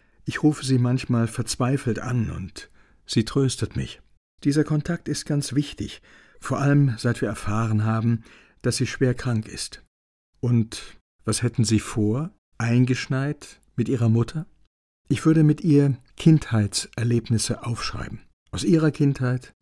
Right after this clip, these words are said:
aus meiner Kindheit. Das wäre wie ein Vermächtnis. Und das ist viel kostbarer als das, was man sonst bekommt. Und wenn Sie für gewöhnlich zusammen sind, gibt es denn dazu nicht die Gelegenheit?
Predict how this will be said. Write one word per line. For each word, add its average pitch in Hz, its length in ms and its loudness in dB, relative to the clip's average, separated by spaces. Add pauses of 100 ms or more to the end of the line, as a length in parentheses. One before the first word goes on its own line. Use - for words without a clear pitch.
aus - 160 -2
meiner 120 540 4
Kindheit. - 760 -4 (280)
Das - 160 -2
wäre 135 280 4
wie 135 140 4
ein 131 100 0
Vermächtnis. - 760 -2 (560)
Und 120 120 2
das 127 120 2
ist 131 160 -4
viel 165 260 0
kostbarer 117 720 -4
als - 200 -8
das, 120 380 -4 (360)
was - 160 -6
man 117 140 2
sonst 110 380 0
bekommt. - 500 -10 (680)
Und 123 160 0
wenn 117 160 2
Sie 107 400 2
für - 180 -10
gewöhnlich 120 580 2
zusammen 131 440 0
sind, 151 320 -2 (540)
gibt 127 220 2
es - 300 0
denn 107 180 4
dazu 104 640 0 (200)
nicht 127 340 2
die 127 80 -2
Gelegenheit? 131 720 -2